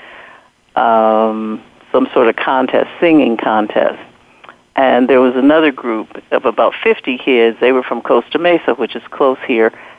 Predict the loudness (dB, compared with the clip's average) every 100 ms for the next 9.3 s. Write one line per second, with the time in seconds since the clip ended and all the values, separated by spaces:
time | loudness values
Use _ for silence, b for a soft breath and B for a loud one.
0 | B 0 2 0 2 4 4 4 2 2
1 | 0 0 -2 -4 -2 0 0 -2 0 2
2 | 4 2 0 -6 -4 0 2 0 0 -4
3 | -2 0 0 0 -2 2 2 2 0 -2
4 | 0 -2 0 -2 0 2 2 0 -4 -2
5 | 0 -2 -4 -6 -4 -6 -6 -6 -6 -4
6 | -6 -2 0 2 2 0 -2 -6 -4 -2
7 | 2 2 2 0 -4 B B B B 0
8 | 2 2 2 2 2 4 4 4 4 2
9 | 2 0